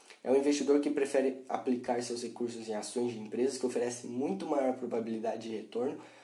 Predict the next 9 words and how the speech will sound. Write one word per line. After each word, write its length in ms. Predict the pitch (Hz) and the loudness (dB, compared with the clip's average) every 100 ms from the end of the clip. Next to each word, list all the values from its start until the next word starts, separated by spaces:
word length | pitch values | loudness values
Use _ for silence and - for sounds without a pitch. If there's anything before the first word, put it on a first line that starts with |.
| - | -14
para 120 | - 127 | 0 2
aumentar 340 | 123 123 117 | 2 0 -4
seu 140 | - | -4
patrimônio. 500 | 117 123 127 107 95 - - _ _ - _ - | -2 0 0 0 -4 -12 -20 _ _ -20 _ -4
Possui 280 | 127 127 143 | -2 2 2
preparo 360 | 143 - 127 123 - | 2 4 2 2 4
técnico 500 | 135 143 180 185 - - - | 6 6 2 -4 -6 -16 2
e 80 | 139 | 8
emocional 640 | 151 151 143 131 131 139 | 10 8 4 2 2 0